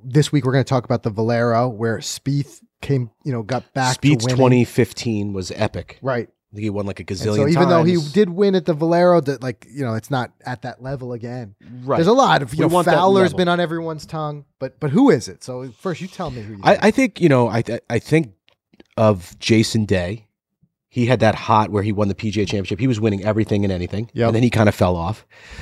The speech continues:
Speaker 2: Jimmy Walker had a couple of good wins, and then he won at Baltusrol, and I was like, "Oh, this," you know, and I became, like, a Jimmy Walker fan. And then he got sick with Lyme's, and he kinda fell off. But if it comes back to, I think Spieth.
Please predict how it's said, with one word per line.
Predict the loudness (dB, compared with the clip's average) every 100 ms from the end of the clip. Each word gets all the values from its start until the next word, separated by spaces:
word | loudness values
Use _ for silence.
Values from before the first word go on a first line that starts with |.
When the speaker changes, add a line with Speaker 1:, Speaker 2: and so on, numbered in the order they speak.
| -20 -8
Speaker 2:
Jimmy | 2 4
Walker | 6 6 6 4
had | 4
a |
couple | 2 2 2
of | 2
good | 4 2 4
wins, | 4 4 2 0
and | 2
then | 4
he |
won | 4 0
at |
Baltusrol, | 0 -2 -2 -2 0 0
and |
I | -2
was |
like, | -4
"Oh, | 0 2
this," | 0 0
you | 0
know, | 0
and | -2 -2
I |
became, | 0 0
like, | 0
a | -2
Jimmy | -2 -2
Walker | -2 -4
fan. | -4 -2 -2
And | -2
then | 0
he | -2 -2 -12 -20 -2
got | -2 2
sick | 2 2 0
with | 0
Lyme's, | 0 2 0 -2
and | -4
he | -4
kinda | -4 -4
fell | -4 -4 -4
off. | -6 -10 _ _ _ -20 _ _ -2
But | 0
if | 2
it | 2
comes | 2
back | 2 2
to, | 0
I |
think | -2
Spieth. | -4 -4 -4